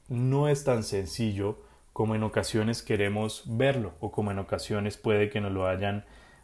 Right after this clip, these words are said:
mostrado o pintado. En el mundo interior ocurren una gran cantidad de procesos de los cuales, sinceramente,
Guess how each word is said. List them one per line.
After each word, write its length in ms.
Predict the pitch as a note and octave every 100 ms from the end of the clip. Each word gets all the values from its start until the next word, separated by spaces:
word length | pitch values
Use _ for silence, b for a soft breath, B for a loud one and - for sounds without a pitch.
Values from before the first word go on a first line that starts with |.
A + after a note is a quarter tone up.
| -
mostrado 760 | A2 G2+ - C3+ B2+ F#2+ G#2 -
o 120 | -
pintado. 500 | - A#2 B2+ D3 - - - - b b b b b b -
En 120 | B2+
el 80 | B2+
mundo 260 | C#3+ D#3+ F3+
interior 440 | F3 B2 A2 A#2+
ocurren 400 | C#3 C#3+ C#3+ C#3+
una 200 | C#3+ C#3+
gran 460 | C3 D#3+ D3+ D#3 D3
cantidad 500 | D3+ D3 C3+ G#2 G#2
de 140 | B2
procesos 840 | B2 G#2+ - A2+ A2 C3 D3 - - B B B
de 120 | B2
los 200 | B2 A2+
cuales, 500 | - C3 C#3+ D#3+ - -
sinceramente, 1160 | - - F#2 E2+ G#2+ G#2+ B2+ B2+ G#2+ A2 B2+ -